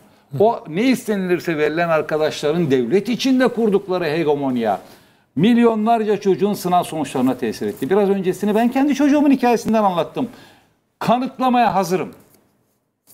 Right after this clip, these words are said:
Bu ahlaksızlığın binlerce katı, binlerce kez yaşandı.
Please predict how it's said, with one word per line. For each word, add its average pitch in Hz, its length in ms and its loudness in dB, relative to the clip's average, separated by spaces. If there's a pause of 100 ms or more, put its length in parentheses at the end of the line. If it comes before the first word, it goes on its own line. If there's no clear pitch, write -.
(480)
Bu 214 200 2
ahlaksızlığın 214 1120 0
binlerce 214 640 2
katı, 202 400 -2
binlerce 202 640 0
kez 190 260 -2
yaşandı. 156 800 0